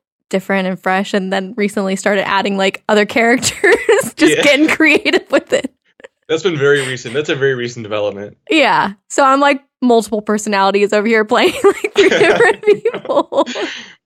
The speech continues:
Speaker 2: I'm like, "Am I talking to you? Am I talking to them? What am I, who am I t-, dealing with right now?"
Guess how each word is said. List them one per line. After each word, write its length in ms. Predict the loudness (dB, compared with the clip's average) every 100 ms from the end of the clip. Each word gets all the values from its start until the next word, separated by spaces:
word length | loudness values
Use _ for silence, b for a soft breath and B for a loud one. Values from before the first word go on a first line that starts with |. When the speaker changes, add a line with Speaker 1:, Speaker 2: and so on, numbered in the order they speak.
| -8
Speaker 2:
I'm 160 | -6 -2
like, 140 | 0
"Am 160 | -2 -4
I 80 | -8
talking 320 | -8 -8 -8
to 60 | -12
you? 280 | -10 -8 -8
Am 80 |
I 80 | -8
talking 320 | -6 -6 -6
to 80 | -8
them? 360 | -4 -2 -2 -6
What 80 | -6 -6
am 100 | -6
I, 40 |
who 140 | -6 -4
am 80 | -2
I 140 | -4
t-, 120 | -8 -16 _ _
dealing 260 | -6 -4 -2
with 160 | -2
right 100 | 0
now?" 200 | 0 0